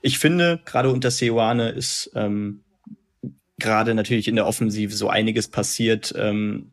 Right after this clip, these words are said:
man hat zum einen natürlich, äh, Patrick Schick zu einem absoluten Weltklasse-Stürmer entwickeln können. Das, diese Entwicklung ist tatsächlich für mich, äh, in Leverkusen passiert. Ähm, zudem hat man mit Florian Wirtz natürlich, äh, naja,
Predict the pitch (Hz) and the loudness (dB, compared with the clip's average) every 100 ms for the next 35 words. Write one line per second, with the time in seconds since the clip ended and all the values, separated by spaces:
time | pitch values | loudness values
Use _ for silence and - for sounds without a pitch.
0 | _ _ _ - - - 117 117 98 113 | _ _ _ -20 -20 0 2 4 2 0
1 | - 120 110 131 131 113 127 123 113 - | 0 0 4 4 4 2 2 0 0 0
2 | 113 110 113 123 - - 131 131 - 113 | 0 0 0 -4 -2 -2 -2 -2 -2 -2
3 | 110 - 127 110 110 113 127 110 - - | -2 -2 -4 -2 0 0 0 -2 -2 -2
4 | 123 117 117 117 123 123 120 120 127 131 | 0 2 0 -2 0 0 2 2 2 0
5 | - - 117 - - 131 139 135 135 120 | -6 -2 -2 0 -4 -10 -4 2 4 4
6 | 139 131 120 131 - - 120 120 - 117 | 4 2 0 0 0 2 2 2 0 2
7 | 156 - - _ - 120 120 139 135 131 | 2 0 -12 _ 0 2 4 4 4 2
8 | 131 123 123 113 - 147 - - - - | 2 0 0 0 2 2 2 -8 -14 -14
9 | - - 120 120 - 117 123 120 127 117 | -6 0 2 2 2 2 4 4 2 2
10 | 117 117 - 139 - 123 120 113 123 131 | 2 0 -6 -8 -4 0 2 2 0 0
11 | 117 113 120 120 - 113 113 - _ 104 | -2 0 0 2 0 2 2 0 _ 0
12 | 101 - | 0 -2